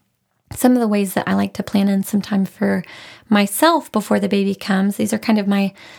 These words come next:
traditions that I like to do, is get a manicure and pedicure. Um, I pay to get the house professionally cleaned before I bring the baby home.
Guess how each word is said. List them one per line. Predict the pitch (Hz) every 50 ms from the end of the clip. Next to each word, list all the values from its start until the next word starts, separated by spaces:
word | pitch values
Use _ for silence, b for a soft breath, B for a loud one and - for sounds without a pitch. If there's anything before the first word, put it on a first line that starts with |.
| B B B
traditions | - - 202 196 208 - - 269 269 277 269
that | 294 285
I | 285
like | 285 294 294 285 -
to | - 294
do, | 285 311 311 311 311 311 302 B B B B B B B B B -
is | 226 220 208 -
get | - 220 220 214 214 214 - -
a |
manicure | 202 202 202 214 220 220 - 285
and | 277 269
pedicure. | 277 277 277 262 269 - 277 262 262 262 262 262 262 262 262 B B B B B B B
Um, | - 208 214 214 208 -
I | - 220 226
pay | 220 - - - 202 208 226
to | 226 254
get | 233 247 240 247
the | - 214
house | - 226 226 220 -
professionally | - - 220 - - 214 202 - - 220 214 214 208
cleaned | - - - 196 190 196 202 214 220 -
before | - 226 - - 233 226 226 233 -
I | 208 208
bring | 202 220 214 208
the | 208
baby | 208 214 208 214 226 226
home. | 226 240 240 240 240 247 247 240